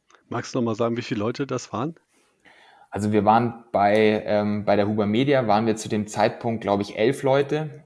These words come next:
Speaker 2: und bei der Neuster D S waren wir zu diesem Zeitpunkt noch, ich glaub, dreiunddreißig waren wir zu dem Zeitpunkt. Das verschwimmt gerade in meinem Kopf ein bisschen, weil auch die ganze Corona-Zeit, wo das ja mit, voll mit drin gelegen ist, dieser ganze Umbau,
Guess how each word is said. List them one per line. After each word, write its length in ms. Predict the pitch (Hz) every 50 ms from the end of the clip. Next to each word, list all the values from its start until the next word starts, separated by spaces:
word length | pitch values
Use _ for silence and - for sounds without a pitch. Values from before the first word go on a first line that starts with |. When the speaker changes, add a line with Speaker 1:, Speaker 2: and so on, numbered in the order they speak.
| _
Speaker 2:
und 580 | - 110 110 113 113 113 107 110 - - - - _
bei 160 | - 104 104
der 220 | 98 104 104 104 101
Neuster 340 | 101 101 107 104 - 107
D 160 | 95 101 87 -
S 260 | 107 123 - - -
waren 160 | 104 107 110
wir 100 | 107 104
zu 160 | 107 - -
diesem 420 | 104 107 120 127 127 127 123 117 -
Zeitpunkt 1040 | - - - - 107 127 123 - - - - 120 120 120 120 117 117 - - - _ _ _ _ _ _ _ _ _ _ _ _ _ _
noch, 600 | - 107 107 110 113 117 117 - - - - - _ _ _ _
ich 80 | _ _
glaub, 160 | - 101 - - _ _ _ _ -
dreiunddreißig 960 | - 101 101 110 113 110 101 - 90 90 104 107 107 - - 90 - - -
waren 200 | 90 92 90 90
wir 120 | 90 87
zu 100 | - -
dem 140 | - - 90
Zeitpunkt. 380 | - - - - - - 92 92
Das 100 | 95 -
verschwimmt 380 | - 113 - - 127 131 135
gerade 220 | 135 - 120 123 127
in 60 | 123
meinem 160 | 123 117 117
Kopf 240 | - 127 123 - -
ein 80 | 127 117
bisschen, 340 | 123 120 - 127 117 110
weil 260 | 104 104 107 107 98 -
auch 260 | - 101 110 110 -
die 120 | - 113
ganze 640 | 90 104 110 110 107 - 113 107 107 104 101 90 90
Corona-Zeit, 760 | 92 - 110 95 113 123 135 127 123 - - 123 123 123 117
wo 80 | 110 107
das 160 | 110 107 -
ja 120 | 110 104
mit, 380 | 107 95 80 107 110 107 - -
voll 220 | - - 110 107
mit 180 | 110 113 107 -
drin 200 | - 120 131 143
gelegen 340 | 131 110 104 101 101 101 95
ist, 140 | 85 - -
dieser 200 | 98 98 95 87
ganze 280 | 92 98 92 - -
Umbau, 480 | - - 101 101 95 98 107 120 131